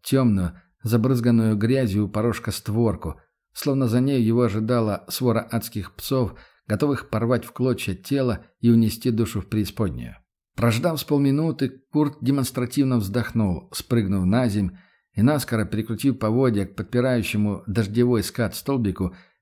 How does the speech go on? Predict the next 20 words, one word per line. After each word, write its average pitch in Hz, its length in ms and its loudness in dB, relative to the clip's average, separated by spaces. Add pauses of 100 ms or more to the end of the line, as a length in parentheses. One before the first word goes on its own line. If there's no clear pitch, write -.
решительно 131 540 0
шагнул 117 420 0
к 95 80 -6
двери, 92 460 -2 (540)
подопечный 110 520 0
тут 127 200 -2
же 107 100 0
рванулся, 107 580 0 (260)
поспешно 113 480 -2
соскочив 107 540 -2
с - 40 -8
седла 113 520 -2
и 131 100 -2
протиснулся 123 720 -2
вперед. 101 540 -2 (460)
"Не 151 180 6
лезь!" — 123 340 2 (480)
осадил 117 400 2
Бруно 113 300 4
резко, 113 480 0